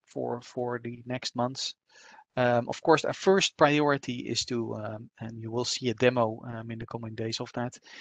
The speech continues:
is to have our reference implementation launched. Um, like I said, that covers not only the platform itself,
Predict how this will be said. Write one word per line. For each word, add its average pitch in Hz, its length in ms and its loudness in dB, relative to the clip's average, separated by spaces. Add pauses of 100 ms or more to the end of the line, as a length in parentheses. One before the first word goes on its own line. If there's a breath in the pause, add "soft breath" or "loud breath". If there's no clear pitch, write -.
(220 loud breath)
is 131 140 0
to 127 140 2
have 120 220 2
our 110 200 4
reference 139 400 4
implementation 120 760 -2
launched. 123 580 4 (400 soft breath)
Um, 113 220 -4
like 127 260 6
I 123 80 2
said, 120 280 0 (100)
that 120 180 0
covers 120 460 2
not 135 180 2
only 127 280 0
the 120 100 0
platform 127 560 2
itself, 175 580 4